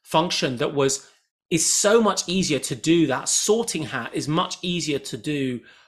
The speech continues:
on a, in a digital Facebook platform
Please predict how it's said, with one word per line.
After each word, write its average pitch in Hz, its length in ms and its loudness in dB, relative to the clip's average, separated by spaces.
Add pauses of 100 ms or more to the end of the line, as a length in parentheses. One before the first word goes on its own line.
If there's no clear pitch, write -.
(200)
on 139 180 2
a, 123 440 0 (140)
in 135 120 -4
a 127 40 0
digital 156 640 -2
Facebook - 520 -4
platform 107 680 -6